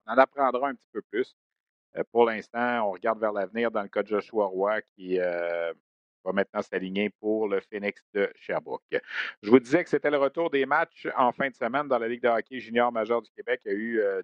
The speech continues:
douze matchs présentés à Chicoutimi, Rimouski, Drummondville et Shawinigan, donc dans quatre villes bulles. Euh, qu'est-ce qu'on peut retenir du week-end ? Il y a eu plein de choses, évidemment. Euh, moi, je retiens les deux victoires par jeu blanc des Tigres de Victoriaville qui ont lancé, je pense, un message, notamment en blanchissant les Cataractes de Shawinigan,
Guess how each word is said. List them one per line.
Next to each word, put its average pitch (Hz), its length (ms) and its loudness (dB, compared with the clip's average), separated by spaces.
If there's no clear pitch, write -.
douze 135 320 -8
matchs 135 240 4
présentés 110 540 -2
à 117 60 2
Chicoutimi, - 640 -6
Rimouski, 117 500 -4
Drummondville 110 520 2
et 104 80 -2
Shawinigan, 113 640 0
donc 110 240 -4
dans 92 160 -2
quatre 127 320 -4
villes 110 300 -2
bulles. 127 280 -2
Euh, 101 340 4
qu'est-ce 147 140 -4
qu'on 131 140 -2
peut 131 120 0
retenir 131 440 0
du 120 100 -10
week-end ? 117 440 -2
Il 117 60 -2
y 110 60 4
a 107 60 2
eu 117 140 -6
plein 127 220 -6
de 120 60 -10
choses, 151 280 0
évidemment. 113 420 -2
Euh, 98 200 6
moi, 143 120 2
je 123 80 -2
retiens 127 300 0
les 131 140 2
deux 123 180 0
victoires 139 420 0
par 101 220 -2
jeu 120 300 0
blanc 123 260 -2
des 117 160 -4
Tigres 131 320 -2
de 110 80 0
Victoriaville 117 720 -2
qui 123 120 -10
ont 107 80 0
lancé, 104 340 -4
je - 100 -20
pense, 127 240 0
un 110 80 -6
message, 117 500 0
notamment 110 360 -4
en 131 80 0
blanchissant 113 580 -4
les 113 100 0
Cataractes 110 480 0
de 110 60 -4
Shawinigan, 107 600 -2